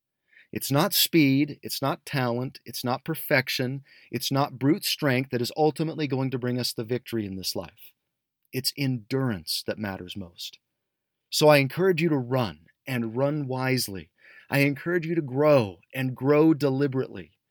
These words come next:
I encourage you to retain the mighty change, the "I want to be good" attitude.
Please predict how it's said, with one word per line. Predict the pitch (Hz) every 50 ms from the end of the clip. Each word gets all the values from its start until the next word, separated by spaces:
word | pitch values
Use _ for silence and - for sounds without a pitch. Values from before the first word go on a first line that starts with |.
| _ _ _ _ _ _
I | - 127
encourage | 123 120 113 - - 151 165 165 139 156
you | 165
to | 151 139
retain | 113 113 - - - - 139 147 160 165 165 156
the | 120 117
mighty | 110 107 113 123 131 135 139 135
change, | - - - 120 101 87 80 78 - - -
the | - 110 104 98 - _ _ _ _ _ _ _
"I | - 127 143
want | 147 135 131 139 143 143 - -
to | - 135
be | 127 131 120
good" | 110 110 123 123 123 120 -
attitude. | 120 117 113 113 113 107 - - - 92 85 - - _